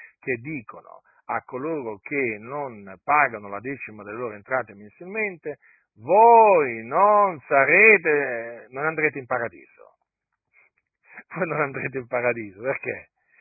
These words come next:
Perché non pagano la decima, avete capito? Perché non riempono praticamente, eh, le tasche a questi impostori, a questi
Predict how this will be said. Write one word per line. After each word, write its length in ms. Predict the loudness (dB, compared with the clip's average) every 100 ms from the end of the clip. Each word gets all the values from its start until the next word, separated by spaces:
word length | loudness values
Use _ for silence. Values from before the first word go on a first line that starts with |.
| _ _
Perché 280 | -8 -4 -2
non 180 | 0
pagano 380 | 4 6 6 6
la 140 | 6 6
decima, 720 | 6 6 2 -8 -20 -20 _
avete 320 | -10 -8 -4
capito? 320 | -4 -4 -6
Perché 300 | -10 -10 -8
non 120 | -10 -10
riempono 680 | -8 -10 -10 -14 -14 -16 _ _ _
praticamente, 1000 | -14 -12 -8 -8 -10 -14 -12 -8 -6 -8 _ _ _
eh, 380 | -12 -10 -10 -10
le 160 | -8
tasche 800 | -2 0 0 -2 -10 -6 -6 -6
a 160 | -6 -8 _
questi 640 | -8 -8 -12 -18 -16 -16 -14
impostori, 1200 | -12 -12 -12 -12 -12 _ -12 -10 -10 -12 -12 -14 _ _ _
a 120 | -14
questi 640 | -10 -8 -8 -12 -18 -20